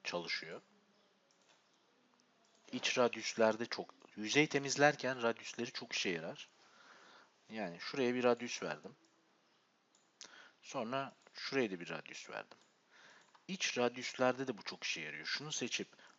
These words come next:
up to deyip de başka bir radyüs gösterdiğin zaman eşitleniyor. İlk seçtiğimin diğerine eşitlendiğine dikkat edin.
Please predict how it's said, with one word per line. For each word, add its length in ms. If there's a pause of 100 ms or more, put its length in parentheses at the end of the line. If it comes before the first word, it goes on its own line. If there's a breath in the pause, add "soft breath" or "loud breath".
(100)
up 200
to 140
deyip 220
de 80
başka 320
bir 60
radyüs 300
gösterdiğin 460
zaman 220
eşitleniyor. 580 (420 loud breath)
İlk 220
seçtiğimin 640
diğerine 320
eşitlendiğine 640
dikkat 340
edin. 180